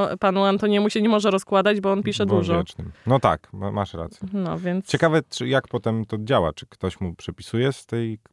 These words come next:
Speaker 2: pierwszej kartki, czy sam sobie przepisuje na
Speaker 1: No, milioner by
Speaker 2: komputer?
Speaker 1: przepisywał sam na komputer. Na pewno ma jakąś panią Zosię.
Speaker 2: A ja właśnie widzę, że on sam sobie przepisuje.
Speaker 1: Tak?
Speaker 2: Tak.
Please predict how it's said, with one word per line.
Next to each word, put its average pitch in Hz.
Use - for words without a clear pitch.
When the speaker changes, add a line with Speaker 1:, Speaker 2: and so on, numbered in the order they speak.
Speaker 2:
pierwszej 107
kartki, -
czy 98
sam 87
sobie 82
przepisuje -
na 180
Speaker 1:
No, 196
milioner 220
by 190
Speaker 2:
komputer? 214
Speaker 1:
przepisywał 202
sam 196
na 196
komputer. 196
Na 247
pewno 269
ma 208
jakąś 185
panią 190
Zosię. 196
Speaker 2:
A -
ja 180
właśnie 143
widzę, 107
że 90
on 85
sam 80
sobie 85
przepisuje. -
Speaker 1:
Tak? 294
Speaker 2:
Tak. -